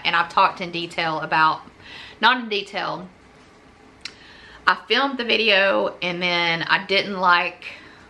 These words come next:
I didn't like it. So I, I'm, I'm gonna refilm it at a later time, but I've talked in detail about my mom.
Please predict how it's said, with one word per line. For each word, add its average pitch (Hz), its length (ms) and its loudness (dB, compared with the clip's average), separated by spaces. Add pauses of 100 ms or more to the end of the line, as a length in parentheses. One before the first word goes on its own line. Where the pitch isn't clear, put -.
(400)
I 180 60 -2
didn't 196 160 0
like 160 240 0
it. 151 160 -2
So 196 140 0
I, 165 260 6
I'm, 165 320 0
I'm 175 100 -6
gonna 175 160 0
refilm 170 560 0
it 160 140 0
at 165 140 0
a 170 40 -2
later 160 280 -2
time, 156 420 0
but 156 180 0 (280)
I've 185 160 2
talked - 240 -2
in 196 80 -14
detail 185 260 -2
about 175 240 2
my 165 100 -2
mom. 170 500 0